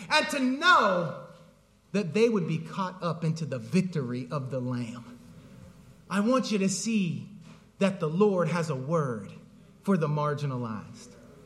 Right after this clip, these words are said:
And if that describes you this morning, I want you to know that you can be caught up into the victory of Christ. You can find yourself in this scene one day by faith alone and Christ alone.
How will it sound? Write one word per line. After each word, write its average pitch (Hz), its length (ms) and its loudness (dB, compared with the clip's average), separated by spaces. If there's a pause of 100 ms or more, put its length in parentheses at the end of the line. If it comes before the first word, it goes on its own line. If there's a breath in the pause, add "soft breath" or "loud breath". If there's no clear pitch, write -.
(600 loud breath)
And 151 100 2
if 147 140 -4
that 196 260 2
describes 170 580 0
you 180 120 2
this 151 240 -2
morning, 135 320 -4
I 143 100 -2
want 160 360 -2
you 156 80 -4
to 147 60 -2
know 143 420 -2 (720 loud breath)
that 147 200 2
you 208 260 4
can 190 200 4
be 156 140 0
caught 165 420 -4
up 156 220 -2
into 147 220 -2
the 135 120 0
victory 175 680 0
of 143 160 0
Christ. 143 500 -2 (400 loud breath)
You 214 100 6
can 185 220 2
find 190 340 4
yourself 175 520 0
in 175 200 2
this 160 180 2
scene 190 480 2
one 135 220 -4
day 123 300 -4 (500 loud breath)
by 156 160 4
faith 170 420 0
alone 156 500 -2 (280 loud breath)
and 151 140 -2
Christ 160 380 0
alone. 113 400 -6